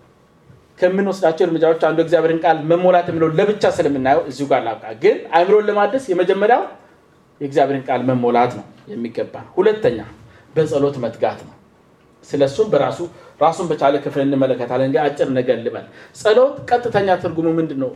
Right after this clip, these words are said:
ብላችሁ ነው የተማራችሁት? ልጅ እያለን እንኳን ከእግዚአብሔር ጋር መነጋገር ነው አይደለ? ለእግዚአብሔር ስሜታችንን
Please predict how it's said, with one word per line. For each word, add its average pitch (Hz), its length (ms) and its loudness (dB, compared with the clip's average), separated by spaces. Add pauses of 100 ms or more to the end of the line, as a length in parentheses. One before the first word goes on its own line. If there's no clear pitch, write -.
(100)
ብላችሁ 127 360 -2
ነው 143 80 -2
የተማራችሁት? 113 640 -8
ልጅ 160 180 -6
እያለን 123 400 0
እንኳን 107 280 -14 (840)
ከእግዚአብሔር 180 520 2
ጋር 214 200 4 (420)
መነጋገር 170 640 2
ነው 117 100 -4
አይደለ? 180 200 -4 (420)
ለእግዚአብሔር 185 680 0 (360)
ስሜታችንን 170 760 -2